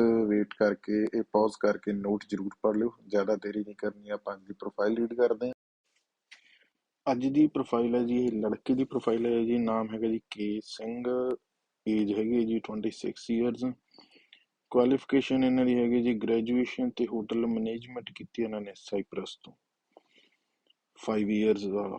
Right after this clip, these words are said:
ਹੋਟਲ ਮੈਨੇਜਮੈਂਟ ਕੋਰਸ ਹੋਣਾ ਜੀ ਇਹ। ਤੇ ਇਹ ਨਹੀਂ ਇਹਨਾਂ ਨੇ ਕਲੀਅਰ ਕੀਤਾ ਕਿ ਹੁਣ ਵੀ ਉੱਥੇ ਹੀ ਰਹਿ ਰਹੇ ਸਾਈਪ੍ਰਸ ਜਾਂ ਫਿਰ ਇਹ ਇੰਡੀਆ ਆ ਗਏ ਆ। ਇਹ ਤੁਸੀਂ ਪਲੀਜ਼ ਫੋਨ ਤੇ ਗੱਲ ਕਰ ਲਿਓ, ਸਾਰੀ ਜਿਹੜੀ ਡਿਟੇਲਸ ਹੋਣਗੀਆਂ।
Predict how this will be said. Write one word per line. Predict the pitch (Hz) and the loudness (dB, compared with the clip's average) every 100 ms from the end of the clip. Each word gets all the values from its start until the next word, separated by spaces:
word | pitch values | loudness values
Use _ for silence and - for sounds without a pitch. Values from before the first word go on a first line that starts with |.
| - | -10
ਹੋਟਲ | 101 92 | -8 -8
ਮੈਨੇਜਮੈਂਟ | 92 92 95 190 220 - - - - _ _ - 113 - | -8 -10 -8 -2 0 -2 -6 -8 -8 _ _ -2 -2 -2
ਕੋਰਸ | 107 101 - | -2 -2 -4
ਹੋਣਾ | 98 98 | -6 -4
ਜੀ | 104 117 | -2 -2
ਇਹ। | 120 139 _ _ - - - - _ _ - | -2 -8 _ _ -20 -20 -20 -20 _ _ -2
ਤੇ | 101 107 104 101 101 98 - - | 2 2 2 0 -2 -4 -10 4
ਇਹ | 127 | 6
ਨਹੀਂ | 143 135 | 6 6
ਇਹਨਾਂ | 131 | 6
ਨੇ | 131 | 4
ਕਲੀਅਰ | 127 123 139 | 4 2 2
ਕੀਤਾ | 131 120 127 | 2 0 0
ਕਿ | 123 131 | 4 2
ਹੁਣ | - 113 | 4 -2
ਵੀ | 113 127 | 2 2
ਉੱਥੇ | 120 - | 0 -2
ਹੀ | 123 | 0
ਰਹਿ | 110 | 2
ਰਹੇ | 127 131 | 0 -2
ਸਾਈਪ੍ਰਸ | - 107 - 110 - | 0 -2 0 -4 -2
ਜਾਂ | 110 104 101 | 0 0 0
ਫਿਰ | - 107 | -4 -2
ਇਹ | 104 101 98 | 0 0 -2
ਇੰਡੀਆ | 95 101 110 | -4 -2 0
ਆ | 110 | 0
ਗਏ | 104 104 | 2 0
ਆ। | 110 123 | 0 -6
ਇਹ | - 120 | -12 -8
ਤੁਸੀਂ | 117 110 - | -6 -6 -10
ਪਲੀਜ਼ | - - _ | -12 -20 _
ਫੋਨ | - 101 110 | -14 -12 -6
ਤੇ | 117 | -4
ਗੱਲ | 113 110 | -4 -4
ਕਰ | 113 107 | -4 -4
ਲਿਓ, | 107 107 | 0 -2
ਸਾਰੀ | - 107 117 | -2 -2 -2
ਜਿਹੜੀ | 113 107 107 | -4 -4 -4
ਡਿਟੇਲਸ | - _ 101 101 - | -8 _ -8 -8 -12
ਹੋਣਗੀਆਂ। | 107 113 117 | -20 -20 _